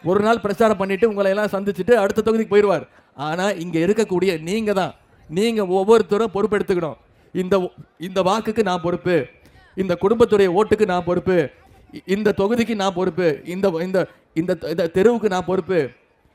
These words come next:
அப்படின்னு நீங்க இந்த பிரச்சாரத்தை ஒவ்வொரு வாக்காளரா பார்த்து சந்திச்சு, ஏன் நம்முடைய ரவிக்குமார் அவர்களுக்கு பானை சின்னத்துல வாக்களிக்கணும், ஏன் நம்முடைய இருபத்தொன்பது பைசாவை ஓட ஓட விரட்டணும் அப்படின்னு அந்த பிரச்சாரத்தை நீங்க அடுத்த பதினெட்டு நாள், இன்னும் பதினெட்டு நாளா?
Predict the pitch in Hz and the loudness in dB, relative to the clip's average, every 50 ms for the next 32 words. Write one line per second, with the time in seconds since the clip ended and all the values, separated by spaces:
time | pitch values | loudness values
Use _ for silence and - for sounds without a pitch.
0 | _ _ - 156 - 190 185 180 190 202 226 226 196 170 185 208 233 247 226 220 | _ _ -12 -6 -2 2 2 2 2 2 0 0 0 0 0 -2 -2 0 0 -2
1 | 208 180 180 - 175 170 160 226 214 202 185 - - 151 160 185 196 - - 143 | -2 -2 -2 -4 -4 -4 -2 0 2 2 0 0 -2 -2 0 0 0 0 -2 -6
2 | 151 160 175 175 190 233 233 220 196 185 190 202 - 208 196 190 185 196 190 - | -6 -6 -6 -4 2 4 6 6 6 4 2 0 0 0 2 2 2 2 0 0
3 | 170 175 170 190 - - 170 190 180 - - - 139 151 165 175 170 - - _ | -2 -2 -2 -2 -4 -4 -6 -2 -4 -4 -4 -2 -4 -2 0 -2 -2 -4 -10 _
4 | _ _ 139 143 175 208 233 240 226 214 190 185 185 185 185 175 165 139 - - | _ _ -2 0 2 2 2 0 0 -2 -4 -4 -2 -2 0 0 0 -2 -2 -10
5 | - _ _ _ _ _ - - _ _ _ - - _ _ - - - _ - | -20 _ _ _ _ _ -20 -20 _ _ _ -20 -20 _ _ -20 -20 -20 _ -20
6 | - - - - 151 180 196 233 190 220 208 196 175 175 175 175 170 160 165 - | -14 -14 -10 -4 -4 -2 -2 -2 0 2 2 2 2 2 2 2 0 0 2 4
7 | - 220 - - 175 190 208 208 - - 190 175 - 190 165 147 160 180 180 180 | 2 2 4 2 -2 -2 -2 -2 -2 -4 -6 -4 -4 -4 -2 0 0 0 0 -2
8 | 175 170 160 151 160 165 151 117 - _ _ _ _ _ - 135 165 196 233 240 | -4 -4 -4 -6 -6 -6 -6 -8 -10 _ _ _ _ _ -2 0 2 2 4 2
9 | 226 214 190 190 190 185 170 175 170 160 - - - _ _ _ _ _ - 165 | 2 0 -2 -2 0 0 2 2 2 0 -2 -6 -14 _ _ _ _ _ -4 2
10 | 175 226 233 - 208 190 190 196 175 156 185 190 - - 175 190 202 170 160 185 | 2 2 4 4 2 2 2 -2 -2 0 -2 -2 0 2 2 2 2 2 2 2
11 | 208 214 202 180 175 190 202 208 185 - 175 190 190 - 175 180 175 160 - 175 | 2 2 2 2 2 2 2 4 2 2 0 -2 -2 -4 -4 -6 -6 -4 -4 -2
12 | 160 160 160 175 202 233 262 254 254 - - - 170 165 170 - 170 165 156 - | -2 -2 -2 0 0 0 0 -2 -4 -8 -10 -10 -6 -6 -4 -4 -4 -6 0 2
13 | 220 202 190 160 - 202 208 175 156 165 185 208 214 208 208 180 143 151 175 208 | 2 2 2 2 0 -2 -2 -2 -4 -4 -4 -2 -2 -2 -2 -4 -4 -2 -4 -4
14 | 208 - 202 - - 170 190 190 196 180 180 170 180 185 170 131 - 151 185 190 | 0 -2 -2 -2 0 -2 -2 -2 -2 -4 -6 -4 -2 -2 -2 -4 -6 -10 -10 -8
15 | 160 170 180 185 185 185 190 190 185 175 190 180 143 | -4 -4 -4 -4 -4 -4 -6 -4 -2 -2 -2 -4 -4